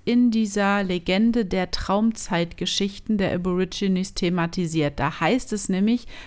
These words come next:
was sind denn Traumzeitgeschichten der Aborigines? Diese sind, ähm, Legenden, Traumzeitlegenden, die von der universellen,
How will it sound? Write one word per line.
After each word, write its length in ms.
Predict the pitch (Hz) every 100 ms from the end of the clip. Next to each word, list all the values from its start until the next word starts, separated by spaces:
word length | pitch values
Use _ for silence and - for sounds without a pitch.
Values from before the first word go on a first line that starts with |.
| -
was 240 | 196 190
sind 280 | - 233 233
denn 180 | 175 165
Traumzeitgeschichten 1500 | - - 151 151 156 - 143 147 - 156 - 190 170 - 165
der 240 | 151 147 143
Aborigines? 920 | 156 160 160 165 220 214 233 330 - - - - - - - - 226
Diese 680 | 254 311 320 196 208 262 453 571 -
sind, 880 | 196 185 240 214 196 254 403 - - - - - -
ähm, 720 | 202 202 214 214 208 208 214 - - - _ _ _ - -
Legenden, 960 | 180 185 180 - 175 175 240 240 311
Traumzeitlegenden, 1600 | - - 175 185 220 - 247 240 240 247 233 233 254 254 262 277 - - - - -
die 140 | 214 208
von 420 | - 220 214 226
der 320 | 220 208 202 - _ -
universellen, 1300 | 254 294 320 269 208 190 170 175 196 254 285 285